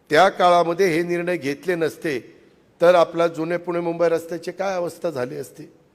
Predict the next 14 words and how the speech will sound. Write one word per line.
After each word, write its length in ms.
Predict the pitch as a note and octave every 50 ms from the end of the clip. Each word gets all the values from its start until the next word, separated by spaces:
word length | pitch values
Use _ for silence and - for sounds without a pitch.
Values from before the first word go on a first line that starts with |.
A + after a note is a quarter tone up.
| _ _ _ _ _ _ _ _ _ _ -
काय 140 | D3+ F3+ F#3+
ट्रॅफिकची 520 | F#3 F3 F3 E3 E3+ E3+ D#3+ E3 - E3+
अवस्था 320 | D3+ D3+ D3 D3 - D3+
झाली 260 | C#3 C3 C3+ C3+ C#3+ C#3
असती? 240 | C3+ - - D3+ C#3+ - _ _ _ _ _ _ _ _ _ _ _ _ -
आज 240 | A2+ C3 C#3 C3 C#3
आपण 220 | C3 - C#3 C3+
मेट्रो 340 | B2+ B2 A#2+ A2+ - C3+ C3+
करतोय, 420 | - D3+ C#3+ C3+ - D3+ C#3+ - - - - _ _ _ _ _ _ _ _ _ _ _ _ _ - - -
सातत्याने 600 | C#3 C3 C3 - - D3 D3 - - - D#3 D3+
ती 160 | D3+ D#3 D3
मेट्रोचं 1080 | C#3 C#3 C3+ C3+ - C#3+ D3 D3 C#3 A#2+ - - - - - - _ _ - - D3
जाळं 520 | C3+ C#3 - - C3 C3 C#3 D3+ C#3+ A2+ F#2 - - - - - - _ _ _ _
सर्व 600 | - - - - D3 D3 D3+ D3 D#3 D#3 D#3 D3+